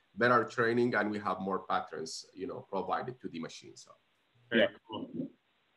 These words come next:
Speaker 2: So just to chime in quickly, so as we, uh, as we get close to, uh, time here, I just wanna make sure that we leave, uh, a few minutes for,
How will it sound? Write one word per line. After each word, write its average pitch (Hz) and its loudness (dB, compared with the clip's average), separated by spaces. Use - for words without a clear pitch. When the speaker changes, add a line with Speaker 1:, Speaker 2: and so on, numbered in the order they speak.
Speaker 2:
So 143 -4
just 156 2
to 160 6
chime 156 4
in 143 2
quickly, 156 2
so 123 4
as 127 2
we, 123 6
uh, 120 6
as 117 -4
we 120 0
get 139 2
close 135 -2
to, 123 0
uh, 110 6
time 160 2
here, 107 2
I 104 2
just 110 -8
wanna 110 2
make 110 2
sure 123 0
that 110 -4
we 107 0
leave, 110 4
uh, 101 4
a 95 -2
few 117 -6
minutes 107 -4
for, 98 -6